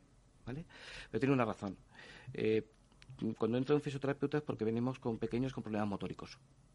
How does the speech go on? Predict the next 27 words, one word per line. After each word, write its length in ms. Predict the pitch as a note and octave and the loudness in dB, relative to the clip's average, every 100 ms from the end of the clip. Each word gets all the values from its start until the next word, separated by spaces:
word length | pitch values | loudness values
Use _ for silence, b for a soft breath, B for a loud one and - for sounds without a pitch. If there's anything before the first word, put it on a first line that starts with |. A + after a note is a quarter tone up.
| - - | -20 -10
Entonces, 400 | A#2 A#2+ C#3 - B B B B - | -6 -2 -4 -4 B B B B -10
eh, 220 | A2+ A2 | -2 0
los 220 | G2 A#2 A2 | 2 0 0
papás 320 | A#2 D#3 D3+ | 0 0 -2
que 100 | A#2 | -2
tenemos 280 | A#2 B2 B2 | 0 0 0
niños 220 | B2 A#2+ | -2 -2
con 220 | B2 A#2 | -4 -4
problemas 320 | A#2+ B2 B2 | -4 0 0
motóricos 540 | B2 C#3 C3+ D3+ D#3 - - - | 0 -2 -2 -2 -6 -8 -20 -2
tardamos 600 | A#2+ A#2 B2+ C#3+ D3+ - C#3+ | 2 2 2 0 0 -4 -2
un 160 | C3+ | -2
tiempo 560 | - D3 D3 C#3 D3 E3+ - - - | 2 4 6 4 -2 -6 -12 -20 -12
en 180 | - A2+ | -4 -4
hacer 280 | G#2 - A#2+ | -4 -6 -6
los 180 | G#2+ - | -6 -6
cambios. 400 | G2+ F#2 F#2 F#2 | -6 -6 -8 -10
¿Por 200 | - A#2 | -10 -4
qué? 140 | C#3+ | -2
Porque 240 | A#2 A2 A2 | -2 -4 -4
normalmente 460 | A#2 B2+ C3+ C3+ B2+ | 0 0 0 -2 -4
tenemos 300 | A#2+ A#2+ A#2 | -4 -2 -2
muchas 320 | B2 C3 A#2 | -2 -2 -2
más 240 | A#2 A2+ - - | -2 -4 -10 -10
cosas 320 | - A#2+ A2+ - | -4 -4 -4 -6
que 120 | A2 | -6
tratar 340 | G#2 F#2+ - | -6 -8 -10